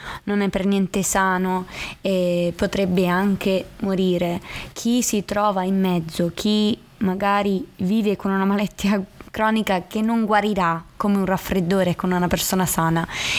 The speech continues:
e non ti porterà ad una cosa grave, fanno fatica a capirlo. Cioè, o deve essere così o così,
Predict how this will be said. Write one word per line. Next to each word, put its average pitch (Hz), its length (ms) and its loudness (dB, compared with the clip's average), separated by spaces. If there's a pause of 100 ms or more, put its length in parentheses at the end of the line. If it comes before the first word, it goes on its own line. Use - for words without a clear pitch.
(180)
e 202 140 0
non 214 320 2
ti 208 140 0
porterà 196 640 0
ad 180 220 2
una 185 260 2
cosa 190 300 0
grave, 180 680 0 (280)
fanno 202 220 0
fatica 208 360 0
a 175 40 2
capirlo. 175 680 0 (200)
Cioè, - 220 0 (440)
o 247 180 2
deve 208 200 0
essere 196 420 0
così 240 480 0
o - 180 -2
così, 156 400 2